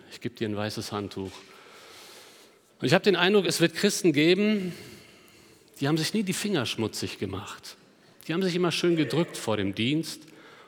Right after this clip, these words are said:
Die werden irgendwann Jesus ein ganz sauberes, frisch gebügeltes Handtuch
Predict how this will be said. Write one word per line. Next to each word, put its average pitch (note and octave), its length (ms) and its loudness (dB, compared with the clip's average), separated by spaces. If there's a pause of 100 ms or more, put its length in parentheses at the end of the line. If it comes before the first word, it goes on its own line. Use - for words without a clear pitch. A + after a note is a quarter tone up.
(120)
Die A#2 100 -2
werden D3 240 2
irgendwann D#3 460 2
Jesus E3+ 540 2
ein C3+ 180 -2
ganz B3 360 2
sauberes, F#3 760 4
frisch - 400 0
gebügeltes D#3 600 0
Handtuch C#3+ 580 0